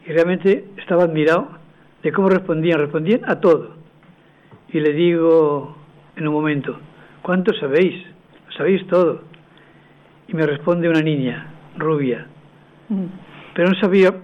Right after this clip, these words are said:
Speaker 1: sabríamos más si tuviésemos profesor de religión,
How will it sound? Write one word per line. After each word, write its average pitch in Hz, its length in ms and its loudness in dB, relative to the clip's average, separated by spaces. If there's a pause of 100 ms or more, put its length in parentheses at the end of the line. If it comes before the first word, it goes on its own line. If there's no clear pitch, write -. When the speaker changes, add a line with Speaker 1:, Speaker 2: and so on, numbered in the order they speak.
Speaker 1:
sabríamos 165 500 0
más 165 200 0 (800)
si 160 80 -4
tuviésemos 175 360 2
profesor 160 440 0
de 170 60 6
religión, 151 500 -2